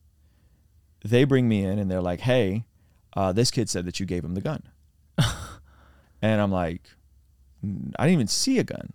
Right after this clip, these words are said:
Speaker 1: Like, what are you talking about?" And he's like, "Well, you know, you were on probation. You have this reputation, you know?"
Speaker 2: Huh.
Speaker 1: And I'm, like, in the principal's office talking to two grown detectives, and they're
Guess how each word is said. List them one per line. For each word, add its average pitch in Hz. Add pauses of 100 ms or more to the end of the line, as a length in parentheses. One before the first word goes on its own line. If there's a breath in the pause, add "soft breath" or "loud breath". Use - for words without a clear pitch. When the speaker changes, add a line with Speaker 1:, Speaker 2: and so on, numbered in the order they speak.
Speaker 1:
Like, -
what 104
are 175
you 160
talking 143
about?" - (240)
And 110
he's 107
like, 82 (400 soft breath)
"Well, 107 (380)
you 104
know, 113 (260)
you 117
were 113
on 110
probation. 147 (300)
You 95
have 101
this 101
reputation, 131 (580 soft breath)
you 113
know?" 120
Speaker 2:
Huh. - (100)
Speaker 1:
And 131
I'm, 131
like, 123 (100)
in 156
the 214
principal's 185
office 107
talking 143
to 123
two 175
grown 131
detectives, - (600)
and 117
they're 131